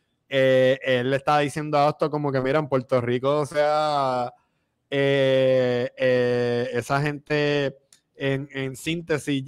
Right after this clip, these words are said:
eh, lo que le, lo que están es adictos al baile, la, la baraja y la, y la botella".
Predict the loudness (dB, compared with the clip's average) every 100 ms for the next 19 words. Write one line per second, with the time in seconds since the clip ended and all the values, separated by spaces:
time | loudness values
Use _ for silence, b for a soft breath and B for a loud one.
0 | -2 0 2 4 4 4 2 0 0 -4
1 | -2 -4 -2 0 0 0 0 -2 -8 b
2 | b b -2 0 -2 -4 -6 -2 -2 0
3 | -2 0 -2 0 0 2 2 2 0 -2
4 | 0 2 2 4 2 2 2 2 2 2
5 | 0 -4 -4 0 0 0 0 0 0 -2